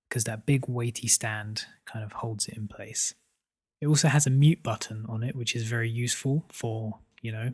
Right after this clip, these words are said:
say if you're about to cough during an interview or something, you can just press the mute button and you can cough freely.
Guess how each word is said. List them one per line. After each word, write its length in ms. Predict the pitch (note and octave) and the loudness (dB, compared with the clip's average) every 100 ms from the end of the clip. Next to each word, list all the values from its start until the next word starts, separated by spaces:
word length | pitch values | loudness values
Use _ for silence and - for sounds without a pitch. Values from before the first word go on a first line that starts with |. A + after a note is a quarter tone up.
| - | -6
say 300 | - A#2+ A2 | -6 -4 -4
if 160 | G#2+ - | -4 -6
you're 60 | |
about 200 | A2+ A2+ | -6 -6
to 100 | - | -8
cough 420 | - D#3+ D3+ - | -2 0 0 0
during 340 | - B2 A2+ A2 | -2 -2 -2 -2
an 100 | A2+ | 2
interview 460 | D3 - D#3 E3 | 4 4 6 6
or 80 | E3+ | 8
something, 460 | - E3 G3 F3 F3 | 6 4 2 4 4
you 540 | - - _ _ _ | 4 -6 _ _ _
can 100 | - | -6
just 200 | A#2+ - | -4 0
press 200 | - F3 | 4 4
the 100 | - | 4
mute 220 | B2+ B2+ | 4 2
button 400 | B2+ A#2+ A#2+ A#2+ - - | 0 -2 -2 -4 -6 -6
and 240 | A#2+ A2+ | -2 0
you 80 | A2+ | -2
can 180 | - A2 | -4 -6
cough 460 | - A2+ - - - | -4 -4 -6 -10 -14
freely. 560 | - - G#2 G2+ A2 | -14 -10 -10 -12 -14